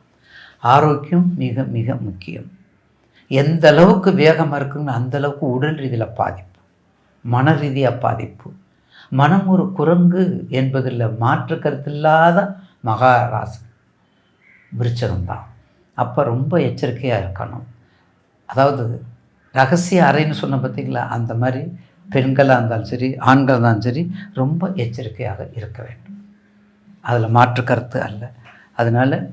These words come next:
தயவு செய்து மருத்துவத்துல முன்னெச்சரிக்கை, அதாவது ரிசர்வா எடுத்துக்கோங்க. விருச்சிக ராசியா இருந்தாலும், குழந்தையா இருந்தாலும், யாரா இருந்தாலும் மு-,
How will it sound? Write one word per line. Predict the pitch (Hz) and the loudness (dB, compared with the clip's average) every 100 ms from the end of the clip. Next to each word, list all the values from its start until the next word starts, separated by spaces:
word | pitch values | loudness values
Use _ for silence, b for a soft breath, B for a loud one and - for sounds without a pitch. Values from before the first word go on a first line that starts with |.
| - _ | -16 _
தயவு | 120 131 147 - | -2 0 0 -2
செய்து | 143 131 139 185 180 - - _ _ - | -2 -2 -2 -6 -8 -14 -20 _ _ -8
மருத்துவத்துல | 113 151 185 - 180 139 156 170 - - 135 | 0 2 2 2 0 0 0 -2 -2 -8 -6
முன்னெச்சரிக்கை, | 147 185 220 202 - 147 - 127 - b b - | 0 2 2 2 0 -2 -2 -6 -8 b b 0
அதாவது | 131 156 170 196 190 - 123 | 4 6 4 0 -2 -6 -2
ரிசர்வா | 131 240 240 233 196 | 4 8 10 10 6
எடுத்துக்கோங்க. | - 143 123 - - - 120 | 4 -4 -8 -8 -12 -10 -4
விருச்சிக | 131 139 170 147 | -2 4 6 6
ராசியா | 131 - 113 110 | 4 2 -2 0
இருந்தாலும், | 117 127 165 190 B B B - | 4 4 4 -2 B B B 4
குழந்தையா | 135 175 175 156 | 6 8 8 8
இருந்தாலும், | 143 147 131 127 | 8 6 6 8
யாரா | 127 127 | 8 6
இருந்தாலும் | 120 127 170 - B B - | 4 2 2 0 B B -4
மு-, | 131 131 | -2 -2